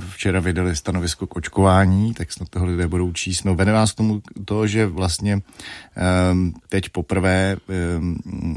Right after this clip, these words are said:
máme studie na ty, ehm, messenger R N A vakcíny, to znamená Pfizer a Moderna, které, ehm, které byly na, na dětech a opravdu jsou bezpečné i pro očkování od dětí,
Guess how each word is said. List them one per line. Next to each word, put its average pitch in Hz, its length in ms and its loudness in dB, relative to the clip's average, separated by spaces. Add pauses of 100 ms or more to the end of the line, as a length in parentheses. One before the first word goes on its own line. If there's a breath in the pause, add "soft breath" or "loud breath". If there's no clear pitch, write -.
máme 85 340 0
studie 90 640 0
na 87 160 -2
ty, 82 300 -4 (120)
ehm, 76 340 -2
messenger 80 480 0
R 78 100 0
N 80 100 2
A 80 100 2
vakcíny, 87 460 0
to 80 100 -4
znamená 78 320 0
Pfizer 73 360 -2
a 69 40 -2
Moderna, 82 500 0 (520 loud breath)
které, 85 500 2 (300)
ehm, 80 480 2 (960)
které 90 260 4
byly 85 180 2
na, 78 220 -2
na 82 160 -2
dětech 87 500 0
a 85 60 0
opravdu 82 460 -2
jsou 82 200 -2
bezpečné 85 720 0
i 85 80 -4
pro 82 180 -2
očkování 78 640 0
od 80 140 -2
dětí, 76 440 -2